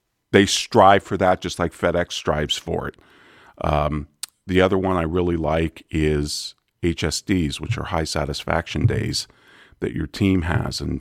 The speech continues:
now social media, this is so much easier to track. But it's just one of those days where your team member or you pump your fist and go,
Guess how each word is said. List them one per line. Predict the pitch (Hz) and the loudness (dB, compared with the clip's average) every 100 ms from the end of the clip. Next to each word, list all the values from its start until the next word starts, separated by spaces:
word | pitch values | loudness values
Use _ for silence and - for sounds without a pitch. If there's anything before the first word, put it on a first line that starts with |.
| _ | _
now | 85 78 | -2 -2
social | 76 82 76 85 | -2 -2 -2 -2
media, | 78 82 82 73 | 0 0 0 -2
this | 73 - | -4 -6
is | - | -4
so | 90 | -2
much | 76 76 | -2 -4
easier | 78 73 71 | -4 -4 -4
to | - | -6
track. | - 101 87 78 _ _ _ _ _ _ _ - - - | -2 2 2 0 _ _ _ _ _ _ _ -20 -6 2
But | 104 - - - - | 2 0 -20 -10 -6
it's | 139 | 0
just | 170 147 | 0 2
one | 131 | 0
of | 127 | 0
those | 113 - | -2 0
days | 120 143 104 - | 0 0 -2 -2
where | 95 92 90 - _ _ _ _ - | 0 0 -2 -8 _ _ _ _ -6
your | 101 90 | -4 -2
team | - 117 | 0 2
member | 107 107 123 | 2 2 2
or | 92 92 | 2 0
you | 220 185 95 101 - _ | 2 4 4 0 -6 _
pump | - 143 135 | -8 -6 -6
your | 90 | -8
fist | - 123 127 - | -8 -8 -6 -6
and | 87 | -8
go, | 73 | -10